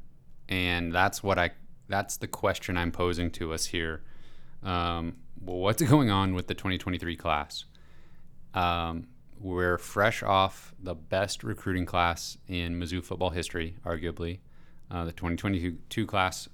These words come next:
got a five-star guy, and, uh, it's kind of, it's going,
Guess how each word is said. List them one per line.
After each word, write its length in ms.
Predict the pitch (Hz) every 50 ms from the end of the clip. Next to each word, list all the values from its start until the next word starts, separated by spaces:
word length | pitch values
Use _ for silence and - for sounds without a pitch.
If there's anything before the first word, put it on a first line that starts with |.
| - - -
got 120 | - 90
a 40 | 87
five-star 480 | - - 95 98 95 - - 98 92 87
guy, 380 | 90 87 85 85 85 85 - - - - - - - - - - - - - - - -
and, 600 | 107 101 101 101 101 98 98 98 98 101 104 - 113
uh, 280 | 113 113 113 113 113 -
it's 180 | 110 107 - -
kind 240 | - 113 110 117
of, 340 | 123 120 113 - - - - - -
it's 160 | 110 - -
going, 760 | - 113 107 107 117 123 123 123 123 123 123 123 123 123 -